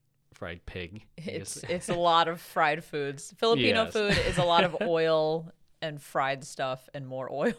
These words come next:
Speaker 2: <laughs>
Speaker 1: Yeah,
Speaker 2: But it's
Speaker 1: but it's,
Speaker 2: delicious.
Speaker 1: it is, it is very good, and I, I loved their rendition of it too. Um, and what did you have?
Speaker 2: I had, um, oh my God, watch me butcher the name, ginatang gulay.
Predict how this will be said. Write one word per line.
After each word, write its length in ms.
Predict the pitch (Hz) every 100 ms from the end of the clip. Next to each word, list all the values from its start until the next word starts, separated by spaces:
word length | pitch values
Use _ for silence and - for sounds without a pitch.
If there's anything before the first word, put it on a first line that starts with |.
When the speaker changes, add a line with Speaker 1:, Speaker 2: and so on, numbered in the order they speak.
| - _ -
Speaker 2:
<laughs> 140 | -
Speaker 1:
Yeah, 340 | 147 120 90 92
Speaker 2:
But 100 | 151
it's 40 |
Speaker 1:
but 80 | 135
it's, 80 | 123
Speaker 2:
delicious. 560 | 147 165 - 135 151 -
Speaker 1:
it 140 | 113
is, 280 | 113 107 -
it 200 | 110 104
is 160 | 98 92
very 280 | 92 90 85
good, 160 | 85
and 240 | 85 92 120
I, 220 | 92 92
I 220 | - 104
loved 340 | 101 101 90 92
their 160 | 90
rendition 580 | 90 85 82 82 - 82
of 180 | 80 80
it 160 | 80 - _ _ -
too. 340 | 92 80 80 _ _ _ _ _ _
Um, 840 | 90 85 85 85 85 85 82 85 - _ _ _ -
and 140 | 101 -
what 200 | 104 131
did 120 | 147
you 140 | 165 131
have? 320 | 87 78 78 101 _ _ _ 180
Speaker 2:
I 60 |
had, 440 | 160 196 196 185 - _ _ 156
um, 600 | 151 143 139 131 135 160 -
oh 60 | 160
my 120 | 139
God, 240 | 135 135 135
watch 180 | 143 175
me 60 |
butcher 320 | 139 131 -
the 120 | 135 131
name, 260 | 127 135
ginatang 640 | 147 151 151 170 143 143
gulay. 500 | 131 135 127 131 180